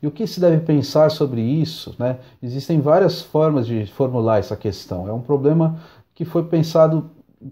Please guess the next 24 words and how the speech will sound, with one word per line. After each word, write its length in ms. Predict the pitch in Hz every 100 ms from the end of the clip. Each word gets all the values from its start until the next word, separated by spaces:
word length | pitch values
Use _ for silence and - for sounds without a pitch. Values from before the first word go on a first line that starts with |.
| _ _
por 100 | 143
toda 300 | - 220 190
a 40 |
tradição 440 | 175 151 - 143 135
filosófica, 720 | 156 156 117 131 151 143 -
sem 240 | - 160 165
dúvida, 540 | 127 156 104 107 92
né? 220 | 113 131 - - - - _ 127
E, 540 | 123 123 123 123 127
e 60 | 143
o 80 | 156
Kang 260 | 180 175
Lin 380 | 160 160 180 208
é 120 | 185 170
mais 260 | 175 156
um 160 | 151 151
filósofo, 640 | 180 160 127 139 - 165 160 - -
agora 400 | 123 127 139 131
com 220 | - 131
o 60 |
aporte 580 | 135 - 127 135 135 -
das 120 | 120
ciências 880 | - 131 131 123 131 120 107 - - 107
biológicas 840 | 120 120 123 127 120 - - -